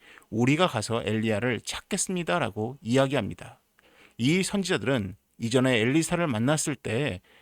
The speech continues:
엘리야가 오늘 하늘로 올라갈 것이라 말했던 이들입니다. 또한 실제로 하나님께서 회오리 바람을 통해서 올라가는 것을 보았습니다. 그런데 하나님께 들었으나 직접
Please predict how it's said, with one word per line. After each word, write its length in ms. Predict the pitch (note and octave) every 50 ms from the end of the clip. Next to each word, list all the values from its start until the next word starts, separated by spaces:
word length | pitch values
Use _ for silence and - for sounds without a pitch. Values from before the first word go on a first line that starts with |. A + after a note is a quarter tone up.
| _ _ _
엘리야가 460 | - A#2+ C3 C#3 D#3 D#3+ D#3 D3+ E3
오늘 220 | D3 C3 C#3 C#3 C#3
하늘로 500 | - - G3 F#3+ F3+ F3 E3+ E3+ E3+ D#3
올라갈 420 | A2+ A2 B2 D3+ E3+ E3+ E3+ D#3+
것이라 500 | - D#3+ D3 - - B2 G#2+ G#2+ C3+ D#3 - _ _
말했던 480 | A2+ A2 A#2+ B2+ C#3+ C#3 - E3+ E3+
이들입니다. 640 | C3+ A#2 A2 A2 A#2 G2 F#2+ G2+ - - - - _ _ _ _ _ _ - - - _ _ _
또한 240 | D#3 D#3 D#3 D#3 D#3
실제로 520 | - - - F#3 F3 - F#3 E3+ D#3+ D#3+
하나님께서 720 | D#3 - G3 F#3 F3+ F3 E3 - - D#3 - E3+ D#3+ D#3 -
회오리 300 | - G#3 G3 F#3+ G3 F#3
바람을 320 | E3 C3 C3+ C3+ C3+ C3+
통해서 540 | - - - C3+ A#2 A2 - C3+ E3+ G#3 A3+ - _ _ _ _ _ _
올라가는 460 | - G#2+ A#2+ A#2+ C#3+ D3+ D#3+ D3 C#3 B2
것을 400 | G#2+ A2 - - C#3+ E3+ G#3 G#3+ - _ _ -
보았습니다. 720 | - B2+ C#3 D#3+ E3 - - C3+ G2+ F2+ - - - - - _ _ _ _ _ _ _ _ _
그런데 680 | - - D3+ D#3+ C3+ G#2 G#2+ G#2+ A#2+ C3 A2+ F#2+ F#2+ - _ _ - _ _ _ _
하나님께 640 | - - - G#3+ G#3 G#3 G3+ F#3+ F#3 - F#3+ F3+
들었으나 640 | F3+ - E3 E3+ D#3+ - - G2+ F#2+ G#2 G#2 - _ _ _ _ _ _ _ _
직접 480 | - - A#2+ - _ - C#3+ C3 A2+